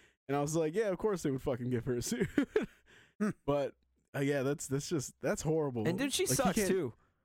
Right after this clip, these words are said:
Speaker 1: What?
Speaker 2: Candace Patton?
Speaker 3: Uh, she, no, like, she sucked in the show, dude. Like, there was times where she kinda screwed this dude over, right? And he just run right back to her.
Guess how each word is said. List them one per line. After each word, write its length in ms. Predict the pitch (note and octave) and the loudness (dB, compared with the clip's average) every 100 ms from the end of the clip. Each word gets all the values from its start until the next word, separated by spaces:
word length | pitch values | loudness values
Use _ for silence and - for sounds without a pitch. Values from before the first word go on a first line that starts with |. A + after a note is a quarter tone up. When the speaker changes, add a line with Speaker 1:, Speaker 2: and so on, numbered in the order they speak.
| _ _ _ _ _ - - - - - | _ _ _ _ _ -6 -6 -12 -16 -8
Speaker 1:
What? 140 | - D#3 | 0 2
Speaker 2:
Candace 280 | G3+ F#3 F#3 | 2 0 2
Patton? 260 | G#3+ A#3+ | 2 4
Speaker 3:
Uh, 320 | C#4+ G3+ E3 G3+ | 2 0 -4 0
she, 220 | D4 D4+ | 0 2
no, 320 | C4+ B3 F#3 | 2 2 0
like, 200 | F#3+ G3 | 0 -2
she 140 | - | -2
sucked 320 | D#4+ - C4 B3+ | 0 0 0 -2
in 80 | |
the 80 | G#3+ | -2
show, 300 | F#3+ A3+ A#3 | 0 0 0
dude. 180 | E3+ E3+ | 0 0
Like, 240 | F3 E3+ | 0 0
there 100 | F#3+ | 0
was 120 | B3 - | 0 0
times 280 | A3 G#3+ | 0 0
where 100 | G3 | 0
she 160 | E3+ G3 | -2 -2
kinda 220 | G#3+ F3 | 0 0
screwed 260 | D3+ F3+ F3+ | 0 -2 0
this 160 | E3+ D#3+ | -2 0
dude 180 | D#3+ | 0
over, 320 | C#3+ D#3 F3 E3 | 0 0 0 0
right? 240 | D#3 D3 | 0 0
And 80 | F3 | 0
he 120 | C#3 | -2
just 220 | A#2 A#2+ | -2 -2
run 160 | A#2+ B2+ | -2 0
right 200 | B2 A2 | -2 -2
back 200 | A#2+ B2 | -4 -2
to 120 | C#3+ | 0
her. 140 | D#3 | -2